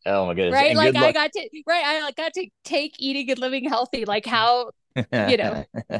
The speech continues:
Speaker 2: now that
Speaker 1: Um,
Speaker 2: would not exist. <laughs>
Speaker 1: Right, right. And best of luck in your, your upcoming Ironman. You said three weeks?
Speaker 2: Yeah.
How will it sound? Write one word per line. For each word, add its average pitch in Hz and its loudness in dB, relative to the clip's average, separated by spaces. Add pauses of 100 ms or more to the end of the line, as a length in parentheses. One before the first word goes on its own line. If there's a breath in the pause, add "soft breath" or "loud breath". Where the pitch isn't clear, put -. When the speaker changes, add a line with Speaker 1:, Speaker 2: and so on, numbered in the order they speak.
(120)
Speaker 2:
now 254 4
that 254 6
Speaker 1:
Um, 254 0
Speaker 2:
would 233 0
not 226 2
exist. 214 -4 (100)
<laughs> - -20
Speaker 1:
Right, - 0 (220)
right. 101 0 (500 loud breath)
And 117 0
best 147 4
of 113 0
luck 117 2
in 110 -2
your, 101 0
your 95 0
upcoming 107 -2
Ironman. 98 0
You 98 -4
said 101 -6
three 123 0
weeks? 139 0
Speaker 2:
Yeah. 220 -10